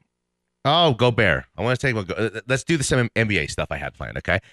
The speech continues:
Gobert saw him in the new Timberwolves uniform, said he's here to win a championship.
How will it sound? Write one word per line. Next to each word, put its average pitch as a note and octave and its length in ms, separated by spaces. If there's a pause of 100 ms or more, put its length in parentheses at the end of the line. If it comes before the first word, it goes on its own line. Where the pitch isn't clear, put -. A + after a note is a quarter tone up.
(240)
Gobert C3+ 400
saw C3+ 180
him C3 60
in A#2+ 60
the A#2 40
new A#2+ 140
Timberwolves A2 920
uniform, A2 560
said G#2+ 300
he's A2 140
here G#2 140
to G2 80
win F#2+ 320
a E2+ 40
championship. D2+ 600